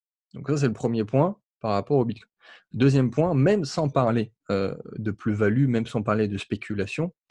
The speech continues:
par rapport à ce que ça représente. Parce que moi, là, là, il faudrait rentrer dans la technique, et c'est pour ça que les, les, les, les gens qui sont très crypto, euh, crypto-actifs, qui maîtrisent vraiment la techno, sont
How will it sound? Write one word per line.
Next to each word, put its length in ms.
par 140
rapport 200
à 60
ce 60
que 100
ça 140
représente. 440
Parce 140
que 100
moi, 200
là, 160
là, 100
il 60
faudrait 260
rentrer 260
dans 120
la 100
technique, 460
et 20
c'est 140
pour 160
ça 120
que 140
les, 160
les, 140
les, 400
les 180
gens 120
qui 140
sont 120
très 220
crypto, 540
euh, 400
crypto-actifs, 680
qui 100
maîtrisent 300
vraiment 240
la 100
techno, 380
sont 240